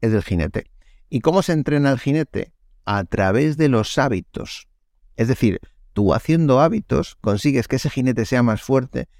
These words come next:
y que ese jinete disciplinado pueda manejar al elefante. Y gracias a la fuerza del elefante y a ese jinete disciplinado, tú puedes llevar a tu cerebro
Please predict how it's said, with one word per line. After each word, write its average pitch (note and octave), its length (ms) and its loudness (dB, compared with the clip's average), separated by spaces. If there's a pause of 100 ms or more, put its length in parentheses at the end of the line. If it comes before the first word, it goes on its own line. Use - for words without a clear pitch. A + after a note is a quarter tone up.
(160)
y B2+ 80 -8
que D3 120 -2
ese D#3+ 140 0
jinete C3 720 0
disciplinado B2 1000 0 (320)
pueda C3+ 280 2
manejar B2 420 2
al B2 120 4
elefante. G2 680 0 (340)
Y B2 120 0
gracias D#3 340 2
a - 20 4
la C#3 120 4
fuerza E3+ 340 0
del G#2 140 0
elefante G2+ 580 0
y F#2 100 0
a F#2+ 60 0
ese A2 160 -4
jinete A#2 300 0
disciplinado, B2 680 -2 (240)
tú C#3 120 -2
puedes D#3 280 2
llevar C#3 360 4
a A2 140 -2
tu D3 160 -4
cerebro D3 580 2